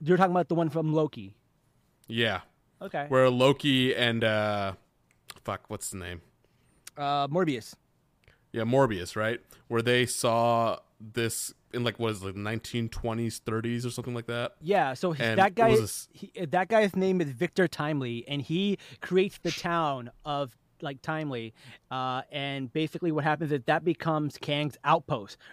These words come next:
Speaker 1: that he goes to whenever he needs to, like, build stuff and does stuff. Uh, so that's who that is. He's an actual character from the comics.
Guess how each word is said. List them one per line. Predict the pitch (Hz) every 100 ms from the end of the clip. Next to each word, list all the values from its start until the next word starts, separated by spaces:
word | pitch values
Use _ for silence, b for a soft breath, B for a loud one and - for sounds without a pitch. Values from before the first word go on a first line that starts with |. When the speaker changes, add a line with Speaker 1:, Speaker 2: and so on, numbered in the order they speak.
| B
Speaker 1:
that | - 135
he | 143
goes | 139 151 147
to | -
whenever | 131 127 127
he |
needs | 139 135
to, | 143
like, | 127 113
build | 135 127
stuff | - 123 110
and | 117
does | 123 120
stuff. | 113 107 - B B -
Uh, | - 127 127 123 -
so | 139 131 120 _
that's | 165 185 -
who | 165
that | 143 139
is. | 123 110 104
He's | 170 156
an | 156
actual | 151 156
character | - 147 135
from | -
the | 117
comics. | - 127 101 -